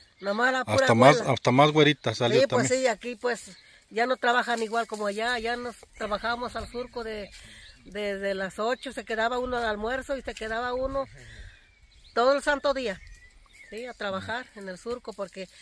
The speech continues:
Speaker 1: ahorita ya no se trabaja doble porque puro fumigante.
Speaker 2: ¿Verdad?
Speaker 1: Y antes no, antes con el asadón andaba uno dándole
Speaker 2: Ujú.
Speaker 1: duro.
Speaker 2: Oiga, doña Gloria, entonces, este,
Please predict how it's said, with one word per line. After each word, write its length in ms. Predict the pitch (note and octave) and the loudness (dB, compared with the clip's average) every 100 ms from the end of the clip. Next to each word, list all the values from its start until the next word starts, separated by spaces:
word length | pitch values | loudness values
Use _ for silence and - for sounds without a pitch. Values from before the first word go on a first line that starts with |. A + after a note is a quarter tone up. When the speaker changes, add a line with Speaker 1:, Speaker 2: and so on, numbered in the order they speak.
| - - | -18 -2
Speaker 1:
ahorita 320 | G3+ C4 D4 | 4 6 8
ya 120 | C#4+ | 8
no 80 | C#4+ | 8
se 80 | C4+ | 2
trabaja 400 | C4+ C4 B3+ B3+ | 2 2 0 0
doble 260 | C4+ C#4 | 0 0
porque 240 | - G#3+ G3+ | -2 -8 -12
puro 300 | - B3 B3 | -4 -4 -2
fumigante. 580 | A#3 A3+ A#3+ C#4 C#4 B3+ _ _ | -4 -6 -4 -6 -8 -14 _ _
Speaker 2:
¿Verdad? 420 | G#2 G2+ F#2+ A#2 | -4 -2 2 2
Speaker 1:
Y 80 | G#3 | 4
antes 340 | G#3+ A3 A3+ G#3+ | 2 0 -2 -2
no, 360 | A3+ C4 C4 | 0 2 2
antes 220 | A#3+ - | -2 -6
con 180 | - A#3 | -10 -6
el 120 | A3+ | -4
asadón 440 | G#3+ - G3 A3 B3 | -6 -6 -8 -8 -8
andaba 360 | A3+ A3 A3+ G#3+ | -6 -6 -6 -6
uno 260 | A#3+ C4 - - _ - - - _ - | -10 -12 -16 -20 _ -20 -20 -20 _ -8
dándole 500 | G3+ A3+ A#3 A3 G#3 | -4 -2 -2 -2 -2
Speaker 2:
Ujú. 100 | G3+ | -4
Speaker 1:
duro. 260 | A#3+ C4 B3 _ - - - - | -4 -4 -6 _ -20 -18 -16 -2
Speaker 2:
Oiga, 320 | A#2 D3+ C3+ - - _ | 6 8 8 4 -20 _
doña 140 | A#2+ C3+ | 2 4
Gloria, 120 | D#3 | 4
entonces, 480 | C3+ D#3 D3+ E3+ - - - - - _ _ _ - - - - - | 6 8 8 6 2 -14 -20 -20 -20 _ _ _ -20 -20 -20 -14 -4
este, 460 | A#2 - C3+ C3 | -4 4 6 6